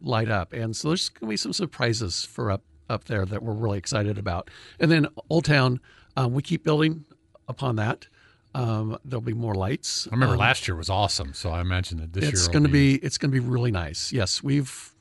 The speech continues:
Speaker 1: we've invested a little bit of money into lights.
Speaker 2: Very good. Now, I, I just, it's, it's something just dawned on me is that the last two years when I was down there w-, waiting for the lights to be lit,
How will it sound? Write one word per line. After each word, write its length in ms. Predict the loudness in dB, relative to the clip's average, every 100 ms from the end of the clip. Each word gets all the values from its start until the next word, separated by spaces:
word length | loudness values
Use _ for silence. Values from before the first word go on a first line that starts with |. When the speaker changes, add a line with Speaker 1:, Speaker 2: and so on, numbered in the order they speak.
| _
Speaker 1:
we've 220 | -4 -2 0
invested 720 | 0 0 0 -2 -2 -2 -6 _ _ _ _ _ _ 0
a 40 |
little 160 | 2 4
bit 120 | 2
of 60 | -2
money 220 | -4 -8
into 280 | -6 -4 -2
lights. 400 | -4 -6 -8 -10 -12 _
Speaker 2:
Very 120 | -8
good. 200 | -8 -8 -12 _ -20 -4
Now, 120 | 0 0
I, 200 | 0 -6 -4
I 80 | -2
just, 280 | 2 2 2
it's, 160 | 0 2
it's 180 | 2 0 2
something 360 | 0 4 4 6
just 340 | 6 4 4
dawned 320 | 4 6 6
on 160 | 4 4
me 160 | 4
is 120 | 4 2
that 140 | -2 -8 -20 -14 -2
the 60 |
last 300 | 2 2 2
two 140 | 2 4
years 500 | 6 6 6 2 -4 _ _ _
when 160 | 4 6
I 100 | 6
was 160 | 6
down 260 | 6 6 6
there 240 | 6 4
w-, 260 | 2 -2 0
waiting 240 | 2 2
for 140 | 2 2
the 100 | 2
lights 440 | 0 2 2 2
to 60 | 0
be 100 | 2
lit, 240 | 4 2